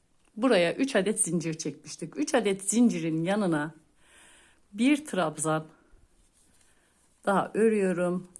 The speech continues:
ve sıramı tamamlıyorum. Trabzanlarımız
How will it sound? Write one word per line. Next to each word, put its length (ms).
ve 80
sıramı 500
tamamlıyorum. 840
Trabzanlarımız 1080